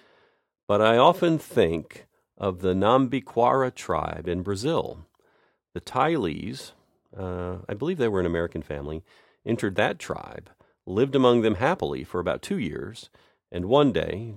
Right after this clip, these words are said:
due apparently to a minor misunderstanding, the Indians simply wiped out the missionaries. Missus Tiley was thought dead,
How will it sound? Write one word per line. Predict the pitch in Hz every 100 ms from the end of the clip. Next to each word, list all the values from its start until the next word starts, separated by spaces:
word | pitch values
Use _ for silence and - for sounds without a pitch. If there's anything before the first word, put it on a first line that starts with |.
| 101
due | 104 98
apparently | - 110 - 92
to | 92
a | 85
minor | 98 139 110
misunderstanding, | 85 - 80 76 - 73 73 76 - _ _ _
the | 95
Indians | 104 117 113 117 117 -
simply | - 101 - 82
wiped | 92 80 87 85 82
out | 82
the | 98
missionaries. | 110 - 78 - - - - _ _ _ _ _ _ _
Missus | - 156 185 -
Tiley | 95 85 101
was | 107 -
thought | 90 76 92
dead, | 80 80 95